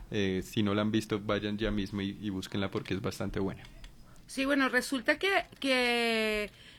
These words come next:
Speaker 2: que Santiago, cuando ya tenía su guión o tenía ya más o menos una idea de lo que estaba haciendo, empezó a llevarlo, por supuesto,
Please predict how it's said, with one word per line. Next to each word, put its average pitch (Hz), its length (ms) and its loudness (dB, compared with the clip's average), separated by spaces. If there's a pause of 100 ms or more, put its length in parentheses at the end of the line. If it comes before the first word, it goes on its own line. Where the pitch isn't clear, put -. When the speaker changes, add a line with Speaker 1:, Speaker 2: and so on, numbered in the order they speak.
(140)
Speaker 2:
que 226 340 4
Santiago, 247 760 8
cuando 302 260 4
ya 220 200 4
tenía 262 240 0
su 294 160 -4
guión 254 400 4
o 220 100 2
tenía 196 260 0
ya 214 160 2
más 247 140 2
o 269 80 2
menos 240 260 0
una 247 140 0
idea 240 380 4
de 247 100 2
lo 214 100 -2
que 196 80 -8
estaba 202 220 0
haciendo, 240 300 0
empezó 214 260 -2
a 190 40 2
llevarlo, 202 420 4
por 226 100 -4
supuesto, 202 420 -6